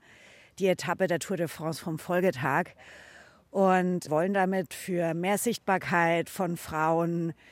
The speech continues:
im Allgemeinen, im Radsport, für mehr Gleichberechtigung im Radsport und so weiter und so fort eintreten. Und wir versuchen, die heute mal abzupassen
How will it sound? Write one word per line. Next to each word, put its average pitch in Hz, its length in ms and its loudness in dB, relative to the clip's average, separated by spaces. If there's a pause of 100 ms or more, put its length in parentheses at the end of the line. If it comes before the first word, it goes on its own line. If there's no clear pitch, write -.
(200)
im 185 160 -2
Allgemeinen, 180 640 2
im 214 180 0
Radsport, 170 960 0 (440)
für - 160 0
mehr 208 160 4
Gleichberechtigung 175 800 -2
im 165 160 -4
Radsport 156 420 -4
und 233 220 2
so 202 120 0
weiter 165 320 4
und 160 140 -2
so 170 100 -6
fort 151 360 -4
eintreten. 156 720 -6 (480)
Und 165 100 -6
wir 170 100 0
versuchen, 175 320 -2
die 160 120 -2
heute 165 180 -4
mal 156 160 -4
abzupassen 175 800 -4